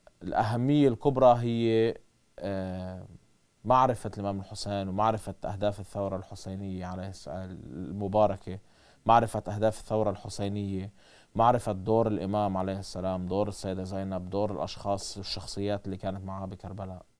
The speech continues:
السنة الماضية كان في، آه، ك-،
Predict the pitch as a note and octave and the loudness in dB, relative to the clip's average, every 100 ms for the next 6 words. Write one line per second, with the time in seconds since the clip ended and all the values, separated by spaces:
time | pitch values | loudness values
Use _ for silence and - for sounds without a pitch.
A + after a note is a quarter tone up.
0 | _ - - - D3+ D3+ B2+ A#2+ A2+ G2 | _ -10 -8 -2 0 2 2 2 2 0
1 | G2 A2+ _ _ _ _ _ _ _ _ | -4 -6 _ _ _ _ _ _ _ _
2 | _ - A#2+ A2+ B2+ B2+ B2 A#2+ G#2 G2+ | _ -2 0 0 2 4 4 2 2 0
3 | G2+ G2 F2+ F2 D#2+ - _ _ _ _ | 2 0 -4 -6 -10 -16 _ _ _ _
4 | _ - - B1+ G1+ - | _ -20 -16 -14 -16 -18